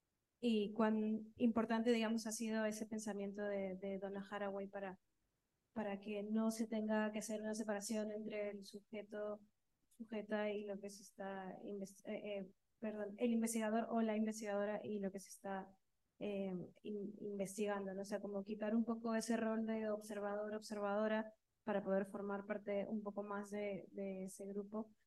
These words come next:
aunque también se habló bastante de la dif-, de la dificultad de, de salir de eso, ¿no? A pesar de que nos nombremos, eh, de que nombremos de-, desde dónde venimos y, y, y cuál es nuestro discurso.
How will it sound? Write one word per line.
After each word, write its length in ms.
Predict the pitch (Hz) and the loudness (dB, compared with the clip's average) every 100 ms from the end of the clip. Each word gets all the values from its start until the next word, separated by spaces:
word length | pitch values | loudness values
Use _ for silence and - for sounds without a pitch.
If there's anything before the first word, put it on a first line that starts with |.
| _ | _
aunque 260 | 233 240 240 | 4 6 6
también 300 | 233 226 226 | 4 4 4
se 240 | 226 226 - | 2 2 2
habló 300 | 226 208 208 | 2 2 2
bastante 380 | 214 214 214 220 | 0 -2 -6 -6
de 180 | 220 202 | -6 -4
la 120 | 196 | -6
dif-, 320 | 190 - 196 | -8 -8 -10
de 120 | - 202 | -8 -8
la 140 | 196 | -6
dificultad 640 | 202 208 202 208 214 208 214 | -8 -10 -8 -6 -4 -4 -6
de, 460 | 220 214 208 190 190 _ _ _ _ - | -8 -6 -4 -6 -10 _ _ _ _ -10
de 340 | 208 196 190 | -6 -6 -6
salir 500 | 190 214 214 226 226 220 - | -6 -4 0 2 0 -4 -12
de 280 | 226 214 214 | -12 -8 -8
eso, 220 | 214 208 202 | -6 -4 -6
¿no? 220 | 226 - | -6 -8
A 120 | 226 | -6
pesar 320 | 220 196 208 214 | -6 -4 -4 0
de 200 | 214 214 | 0 0
que 140 | 214 | 0
nos 160 | 208 208 | 0 0
nombremos, 720 | 202 202 208 208 214 214 - _ _ _ | 0 2 2 2 0 0 -10 _ _ _
eh, 460 | 214 208 202 190 185 180 175 190 - - | -2 2 2 2 2 0 -2 -6 -10 -2
de 180 | 220 220 | 2 4
que 120 | 220 | 6
nombremos 480 | 214 220 220 220 220 | 6 6 6 6 6
de-, 140 | 214 220 | 4 4
desde 260 | 226 208 | 2 4
dónde 240 | 202 202 208 | 4 4 2
venimos 580 | 208 226 233 233 240 | 4 6 8 6 4
y, 80 | 226 | 0
y, 920 | 208 185 202 196 196 190 190 196 190 | -2 -4 -4 -2 -2 -4 -4 -4 -2
y 40 | 185 | 0
cuál 180 | 202 202 | 0 0
es 100 | 208 | -2
nuestro 480 | 202 202 185 185 180 | -6 -8 -6 -4 -4
discurso. 500 | 185 - 190 - 180 | -8 -8 -10 -8 -12